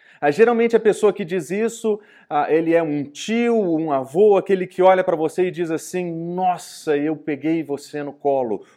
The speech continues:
Como a vida passa rápido." E a percepção de tempo das pessoas que já estão nesse momento de vida é que tudo parece que passou voando.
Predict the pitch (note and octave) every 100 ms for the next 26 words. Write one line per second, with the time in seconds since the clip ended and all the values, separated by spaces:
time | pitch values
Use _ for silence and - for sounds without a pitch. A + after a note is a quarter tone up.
0 | _ - A3 G3 E3 B2+ F#3+ E3 E3 D#3
1 | C#3+ - D3 A#2+ C3 C3 - A2 F2+ E2
2 | _ _ - - F3 G3 F3+ - G3+ -
3 | - A#3 C4+ A#3+ A3 G#3 G#3+ A3+ G3 F3
4 | - E3+ - F#3 - F3 F3+ F3+ - A#3
5 | B3 A#3 G3 F#3 F3+ F3+ F3+ G3+ F3+ G#3
6 | G#3+ A3 - _ G3 F#3+ G#3 A3+ A3+ A3
7 | F#3+ G3 G3+ G3+ G3+ F#3+ F3+ A3 F#3+ F#3+
8 | G#3+ A3 G3+ B2